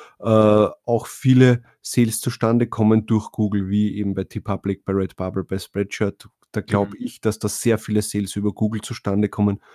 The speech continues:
Speaker 1: Und genau diese Plattformen, die haben noch gar nicht Fahrt aufgenommen. Also da, da fehlt's noch weit.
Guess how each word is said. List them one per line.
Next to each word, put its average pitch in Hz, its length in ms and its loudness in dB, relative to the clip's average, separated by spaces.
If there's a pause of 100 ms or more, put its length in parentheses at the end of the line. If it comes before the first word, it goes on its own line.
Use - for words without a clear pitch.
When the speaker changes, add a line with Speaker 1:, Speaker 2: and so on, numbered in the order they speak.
(340)
Speaker 1:
Und - 240 -4
genau 104 260 6
diese 120 380 0
Plattformen, 98 640 0
die 98 220 -2
haben 95 360 -4
noch 98 200 -6
gar 101 160 0
nicht 104 180 0
Fahrt 90 300 -10
aufgenommen. - 520 -12 (240)
Also 101 300 -6
da, 92 580 -4 (880)
da 101 160 -4
fehlt's 98 400 -4
noch 95 180 -6
weit. 90 320 -2